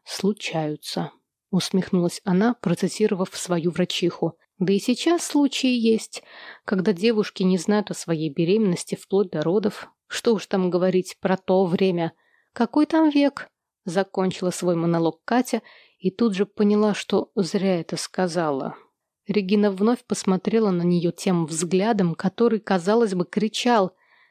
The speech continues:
«Я знаю все твои сопливо-слюнявые секреты». «Давай по тексту посмотрим, насколько регулярным был ее цикл». Регина потянулась к книге Юры, лежащей на столе напротив него.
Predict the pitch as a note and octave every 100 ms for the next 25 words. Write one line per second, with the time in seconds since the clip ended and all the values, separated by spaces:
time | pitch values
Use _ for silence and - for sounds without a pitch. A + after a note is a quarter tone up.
0 | _ _ F3 F#3 F#3+ - F#3+ G3+ B3+ E4+
1 | C#4 - - G#3 G3+ - F#3 F#3 F#3 -
2 | F#3+ - F#3 F3 F#3+ B3 - - D4+ A#3+
3 | E3 D#3+ D#3 F3 - B3 - B3+ G3+ F3
4 | F#3+ G#3 B3+ _ _ _ _ - F#3 E4
5 | E4+ F3 - E3+ - G3 - G3 - E4+
6 | - - D#3 - - - - G#3+ A3+ -
7 | A3 - F#3 F3+ G3 G#3+ G#3 F#3 F#3 F3
8 | E3 F3+ - - F3+ D#3+ E3+ - _ _
9 | _ _ _ - F#3 F3 F#3+ F3+ - F3+
10 | G3+ F#3 F3 - F#3+ F#3+ E3 D3 A3+ D4
11 | - - - _ G3+ F#3+ B3 B3 - G3
12 | - - F#3 G#3+ F#3+ F#3 F3 F#3 G3+ F#3+
13 | D#3+ D#3